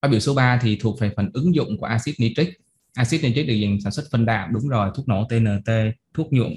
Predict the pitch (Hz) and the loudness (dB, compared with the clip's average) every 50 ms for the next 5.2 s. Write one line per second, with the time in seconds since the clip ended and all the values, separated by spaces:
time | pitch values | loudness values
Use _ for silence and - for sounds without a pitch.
0 | 110 113 107 95 - - 95 92 95 113 131 131 113 107 107 123 156 - - _ | -2 -2 -2 -2 -2 -4 -4 -2 -2 -2 -4 -4 -4 -2 -2 -2 -4 -6 -8 _
1 | _ _ _ _ _ _ _ _ _ - 104 110 104 101 98 101 104 123 135 - | _ _ _ _ _ _ _ _ _ -8 -4 -4 -2 -2 -2 -2 -2 -2 -4 -6
2 | _ _ _ _ _ _ _ _ _ _ _ _ _ _ _ _ _ _ _ _ | _ _ _ _ _ _ _ _ _ _ _ _ _ _ _ _ _ _ _ _
3 | _ _ _ _ _ _ _ _ _ _ _ - 143 143 135 139 123 120 151 151 | _ _ _ _ _ _ _ _ _ _ _ 0 0 2 4 4 4 4 4 4
4 | 156 147 123 110 - 160 156 143 131 135 131 127 123 120 139 139 120 110 - - | 2 2 0 0 0 2 2 2 0 0 0 0 0 -2 -2 -4 -4 -4 -2 -2
5 | 123 120 120 120 | -2 0 0 0